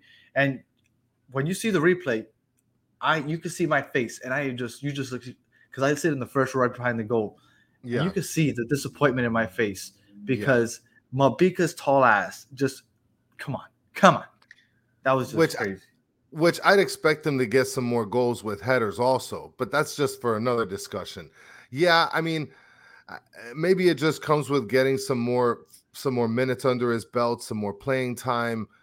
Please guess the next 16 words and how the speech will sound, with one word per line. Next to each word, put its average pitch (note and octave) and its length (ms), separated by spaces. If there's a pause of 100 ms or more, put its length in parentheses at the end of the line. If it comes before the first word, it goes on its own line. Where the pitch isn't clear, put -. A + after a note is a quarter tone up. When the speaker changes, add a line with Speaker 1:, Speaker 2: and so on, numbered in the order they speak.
(260)
Speaker 2:
I'm C3+ 140
really E3 260
hoping C#3+ 360
that A#2+ 160
he B2+ 100
does B2+ 260
get A#2 140
comfortable C#3+ 400
because D3+ 300
I C3 80
do C#3 200
think C#3+ 260
that B2 140
he's A#2+ 200
gonna A#2+ 180
make A2+ 360